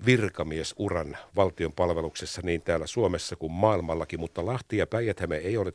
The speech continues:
totta vieköön, sinulle vieraita. Vaikka et olekaan täällä niin sanotusti syntynyt, mutta paljon aikaa viettänyt. Mutta ihan ensimmäisenä,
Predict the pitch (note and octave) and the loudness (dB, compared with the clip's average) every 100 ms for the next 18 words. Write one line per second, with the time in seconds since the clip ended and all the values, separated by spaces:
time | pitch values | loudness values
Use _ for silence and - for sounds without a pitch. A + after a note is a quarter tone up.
0 | - G#2 E2 D#2+ D2+ E2+ D#2 F2+ D#2+ D2+ | -4 -2 -2 0 -2 -2 -2 -2 -2 -6
1 | C2+ D#2 G2 D2 B1 G1+ - - _ - | -8 0 0 0 -4 -14 -14 -16 _ -20
2 | - - - D#2 - E2 E2+ F2+ E2 - | -20 -20 -2 -2 0 0 0 0 -2 -2
3 | D2+ D2+ D#2+ D2+ D#2 D2+ D#2 D2+ - - | -4 -2 -2 -2 -6 -8 -8 -10 -12 -12
4 | - - C#3 G#2 F#2+ F#2 G2 F#2+ A#2 G2 | -8 0 0 2 -2 -4 -4 0 2 2
5 | A2+ G2 F2 D#2+ F#2 D#2 D#2 D#2 E2+ - | 0 0 -2 0 0 0 -6 -6 -8 -4
6 | - - - - _ D#3+ A#2 D#3 A#2 G#2+ | -6 -6 -20 -20 _ 2 4 2 0 0
7 | G#2 G2 G2+ | -2 0 -2